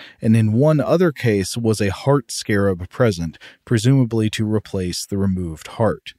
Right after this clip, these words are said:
And so, Rob, you can see I've included a chart from their presentation below, uh, where y-, you can, uh, look at the trends where, uh, th-, these are not percentages, but these are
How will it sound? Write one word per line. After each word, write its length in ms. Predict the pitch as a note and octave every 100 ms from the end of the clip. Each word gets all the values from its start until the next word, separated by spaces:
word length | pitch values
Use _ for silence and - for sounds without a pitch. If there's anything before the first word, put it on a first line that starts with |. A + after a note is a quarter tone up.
| _ _ - - - _ _ -
And 120 | G2+
so, 80 | G#2+
Rob, 260 | G#2+ A#2+
you 80 | A2+
can 140 | G2 G2+
see 200 | B2+ A#2+
I've 120 | G#2
included 440 | G2+ - C3+ A2+
a 60 | G2
chart 460 | - C#3 C3+ C3+
from 240 | - C3 A#2
their 100 | A2
presentation 640 | B2 A2 G#2+ A#2 G#2 A2
below, 480 | G#2+ G#2+ G#2+ G#2+ G#2
uh, 200 | F#2 G2
where 220 | F2+ F#2+
y-, 160 | F#2+ F#2+
you 360 | G2+ G2 G#2 G#2+
can, 360 | G#2+ G2 G2 -
uh, 140 | G2
look 220 | G2 A2
at 80 | G#2+
the 80 | F#2
trends 520 | - D3 C3+ B2+ A#2
where, 320 | G#2 G#2+ G2+ G2
uh, 140 | G2+ F#2
th-, 160 | -
these 220 | B2 C3
are 160 | B2 G#2
not 280 | G#2+ A2+ -
percentages, 540 | G#2+ - A2 G2 G2
but 140 | G2+ F#2+
these 120 | G2
are 140 | F#2